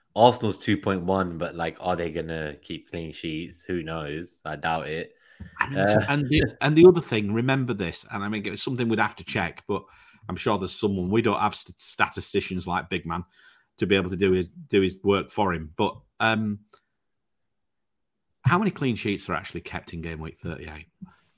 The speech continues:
Speaker 2: Not many.
Speaker 1: I'd love to see that number for the last, like, five to ten seasons.
Speaker 2: I don't think it's many, and that's my gut feeling. It's all, normally a very high scoring week.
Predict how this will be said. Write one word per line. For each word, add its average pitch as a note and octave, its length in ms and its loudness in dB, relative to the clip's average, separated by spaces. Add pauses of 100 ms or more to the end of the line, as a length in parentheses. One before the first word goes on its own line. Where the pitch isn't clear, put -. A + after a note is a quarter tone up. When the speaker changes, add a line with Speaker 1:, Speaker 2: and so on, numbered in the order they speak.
(140)
Speaker 2:
Not F#2+ 220 -6
many. D2 380 -12 (1900)
Speaker 1:
I'd E2 140 -6
love E2 240 -4
to D#2+ 100 -10
see D#2+ 200 -8
that D#2 220 -6
number D#2 320 -6
for - 140 -14
the D2+ 100 -4
last, D2+ 300 -4
like, C#2+ 160 -4
five D2+ 260 -4
to - 80 -20
ten D2+ 240 -6
seasons. D#2 440 -10
Speaker 2:
I A#2+ 140 4 (100)
don't B2 320 6
think G#2 260 -2
it's - 180 -4
many, E2 420 -6
and G#2+ 120 -2
that's A#2+ 220 0
my A2+ 160 4
gut G2+ 260 0
feeling. F2 380 -2
It's - 100 -12
all, G2 180 -2
normally A#2 340 4
a F2+ 40 2
very G#2 420 2
high F2 220 -2
scoring E2+ 520 -6
week. D#2 360 -10